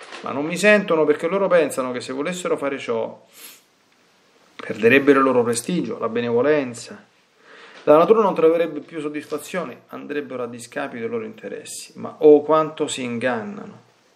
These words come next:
perché chi tutto lascia per amore della verità sovrabbonderà di tutto più largamente degli altri.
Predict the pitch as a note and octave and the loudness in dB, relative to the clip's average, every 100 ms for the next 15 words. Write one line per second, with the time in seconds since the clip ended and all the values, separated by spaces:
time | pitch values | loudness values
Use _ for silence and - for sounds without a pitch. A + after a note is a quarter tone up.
0 | - _ _ _ _ _ _ C3+ - D3 | -20 _ _ _ _ _ _ -2 0 0
1 | C#3+ C#3 - F#3 - - D3 A2+ G#2 - | 2 -2 -2 -6 -4 2 4 4 0 -10
2 | - A#2 A#2+ A2+ A#2 A#2+ A2+ A2+ A2 G#2+ | -10 -10 -6 -4 -2 0 0 0 -6 -6
3 | G#2 B2+ C3 C3+ - _ _ _ _ _ | -8 -6 -6 -8 -20 _ _ _ _ _
4 | _ - B2+ C3 B2+ B2+ C3 C#3 D3 C3+ | _ 0 6 8 8 4 0 6 6 4
5 | B2+ F3+ - C#3+ C#3+ C3 C3 B2 B2+ A#2+ | -6 -10 -6 -6 -2 -2 0 0 -2 -2
6 | A2 G#2+ G#2+ - - - | -2 -2 -4 -8 -14 -20